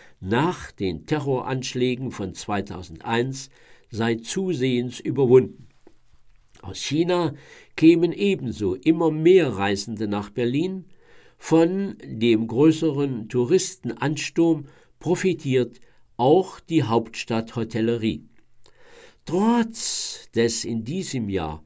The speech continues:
weiter gestiegenen Bettenangebots durch neu eröffnete Häuser stieg die durchschnittliche Auslastung im Juni leicht und erreichte zweiundsiebzig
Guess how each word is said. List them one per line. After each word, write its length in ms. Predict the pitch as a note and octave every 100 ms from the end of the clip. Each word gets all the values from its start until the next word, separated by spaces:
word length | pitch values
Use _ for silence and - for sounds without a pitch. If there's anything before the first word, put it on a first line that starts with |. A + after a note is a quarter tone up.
| _ -
weiter 500 | G#2 D3 E3 D3 A#2+
gestiegenen 840 | A#2 G#2+ - D#3 D#3 C3+ A2+ G#2
Bettenangebots 1300 | D#3 E3 D3 - - B2 A2 A2+ A2+ C#3+ - - - - - -
durch 340 | F#2 E2+ -
neu 340 | F#2+ B2 C#3
eröffnete 840 | - A2+ G2 B2 A#2 - A#2 A#2+ B2+
Häuser 480 | D#3+ D#3+ F3+ D#3+ - - - - -
stieg 640 | - - G3 A3 G#3+ - _ _ F2+
die 160 | F2+
durchschnittliche 960 | D3 G3 G3+ - D#3 D3+ C#3 B2+ - -
Auslastung 920 | D3+ D#3+ D3 C#3+ C#3 - C3+ C3 - -
im 220 | A2 G2+
Juni 840 | F#2+ C3+ E3 D#3+ C#3+ D3 A2+ D#2+ D#2+
leicht 640 | F2+ G#2+ F#3 - - - _ - _ -
und 180 | F#3
erreichte 640 | E3 D#3 B2+ B2+ - D#3 -
zweiundsiebzig 1080 | - B2 G#2 F#2+ F2+ F#2 - - G#2 G2+